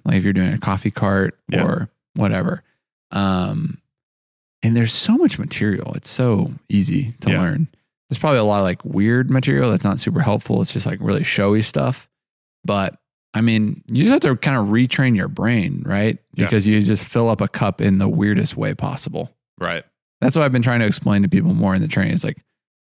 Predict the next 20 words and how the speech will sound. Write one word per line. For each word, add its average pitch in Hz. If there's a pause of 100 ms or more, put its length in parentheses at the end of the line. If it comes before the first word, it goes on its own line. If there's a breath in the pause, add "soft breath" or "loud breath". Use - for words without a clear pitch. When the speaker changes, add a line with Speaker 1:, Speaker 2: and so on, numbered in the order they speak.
Speaker 1:
this 117
doesn't 143
feel 110
normal. 98
So -
don't 117 (160)
expect 101
it 107
to, -
like, -
come 101
naturally, -
Speaker 2:
Mm-hmm. 90 (260)
Speaker 1:
you 104
know? 101 (300)
And 110
people 151
vary 101
on, 92
like, -